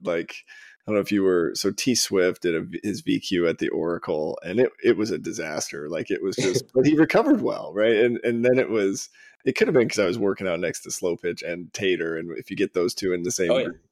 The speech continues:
Speaker 1: you know, but, but, like, it's just, we just wanna see them be themselves, right? And how do you respond to challenges? How, you know, and, and what ideas do you have? And there's no, that's the beauty of it, right? Is they're open to all men, you know, modify as necessary. And,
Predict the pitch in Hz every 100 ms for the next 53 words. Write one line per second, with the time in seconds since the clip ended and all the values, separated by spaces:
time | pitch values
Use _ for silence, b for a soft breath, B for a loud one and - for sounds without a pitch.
0 | _ _ - 87 82 80 107 - B B
1 | B B _ - 131 135 120 - - _
2 | 120 - - - - 123 151 147 131 120
3 | - 117 98 87 80 78 78 85 98 -
4 | - 101 101 101 110 113 113 110 120 85
5 | 87 82 87 - - - 92 - 76 80
6 | 90 85 82 87 80 101 87 78 85 85
7 | 80 - 90 90 107 110 113 143 185 131
8 | - 78 - 82 82 90 90 90 101 101
9 | 104 143 B B B B 135 139 113 104
10 | 120 90 82 92 107 104 80 107 104 95
11 | 95 95 113 117 117 - - _ 95 78
12 | 78 90 107 95 87 90 92 98 - 101
13 | 95 101 87 80 78